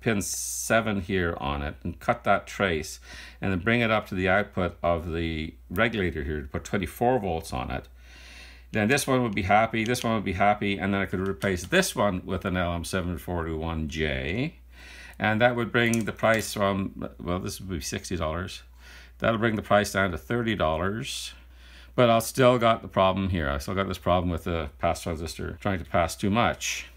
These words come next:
Third option was, uh, use a twenty volt transformer and adjust the gain, uh,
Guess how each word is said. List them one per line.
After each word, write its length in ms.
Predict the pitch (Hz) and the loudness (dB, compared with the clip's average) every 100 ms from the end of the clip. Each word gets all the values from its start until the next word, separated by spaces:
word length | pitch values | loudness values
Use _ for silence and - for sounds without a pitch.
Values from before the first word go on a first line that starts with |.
| - - | -20 -20
Third 200 | - 147 | 0 4
option 320 | 120 95 - 101 | 6 4 2 0
was, 180 | 92 | 2
uh, 160 | 92 90 | 2 2
use 300 | - 104 95 | 0 0 -2
a 20 | |
twenty 220 | 87 101 95 | -2 0 0
volt 220 | 90 87 | -2 -2
transformer 640 | 87 87 92 87 87 98 - - - - - | -4 -4 -2 0 0 -2 -8 -20 -20 -20 -8
and 200 | - 92 | 0 2
adjust 280 | 90 98 92 | 2 0 -2
the 60 | 95 | -2
gain, 600 | 85 92 90 90 92 85 | 0 2 2 2 0 -4
uh, 120 | - | -8